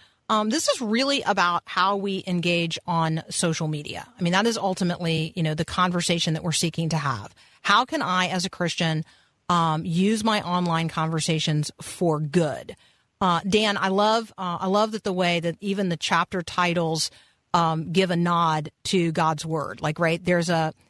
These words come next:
if you're a student of Scripture, you are going to, um, <laughs> you are going to recognize, even in the title of chapter two, slow to sweet, s-, slow to tweet, quick to listen,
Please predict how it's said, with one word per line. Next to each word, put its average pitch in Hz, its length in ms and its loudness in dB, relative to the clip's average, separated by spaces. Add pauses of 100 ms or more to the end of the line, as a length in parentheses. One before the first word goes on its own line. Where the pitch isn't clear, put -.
if 185 160 0
you're 185 160 4
a 165 40 0
student 247 320 2
of 175 80 0
Scripture, 190 480 0
you 196 300 2
are 196 80 4
going 185 380 0
to, 170 420 0
um, 160 380 0 (480)
<laughs> - 500 -10
you 247 240 4
are 220 140 4
going 208 380 0
to 202 260 0
recognize, 185 680 0
even 226 220 2
in 202 60 2
the 185 60 0
title 185 300 0
of 165 80 -4
chapter 165 280 0
two, 247 260 2
slow 202 260 2
to 170 100 -6
sweet, 196 380 -4 (260)
s-, - 300 0
slow 247 300 2
to 233 160 -4
tweet, - 500 -2 (420)
quick 254 160 2
to 196 120 0
listen, 196 420 0